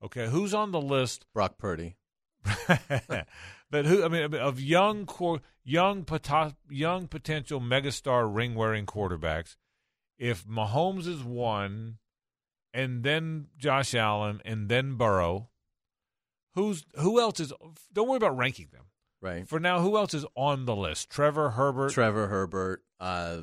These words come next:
Speaker 2: a lot of people would still say Lamar, even though he's been hurt in the last two years late.
Speaker 1: Lamar's on it.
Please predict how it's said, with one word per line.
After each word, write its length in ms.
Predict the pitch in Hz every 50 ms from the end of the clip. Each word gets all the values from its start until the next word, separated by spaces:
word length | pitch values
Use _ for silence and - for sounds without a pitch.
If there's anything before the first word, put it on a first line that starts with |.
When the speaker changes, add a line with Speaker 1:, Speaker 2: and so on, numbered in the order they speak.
| 80 -
Speaker 2:
a 60 | -
lot 140 | 95 95 92
of 40 | 90
people 220 | - 101 - - 90
would 100 | 90 -
still 180 | - - 95 87
say 200 | - - 98 90
Lamar, 520 | 85 85 85 82 85 85 87 87 87 85 90 101
even 200 | - 90 85 85
though 140 | 87 85 85
he's 120 | 85 78
been 160 | - - 90 82
hurt 340 | - 95 90 87 - 127 -
in 300 | 92 92 85 82 80 78 - _ -
the 100 | 98 87
last 340 | 82 85 85 82 78 - -
two 380 | - 107 92 87 85 85 78 78 _
years 420 | - 95 87 87 85 85 82 - -
late. 400 | 87 92 90 82 80 80 - 139
Speaker 1:
Lamar's 320 | 156 165 175 185 196 170
on 180 | 180 165 156 156
it. 140 | 165 151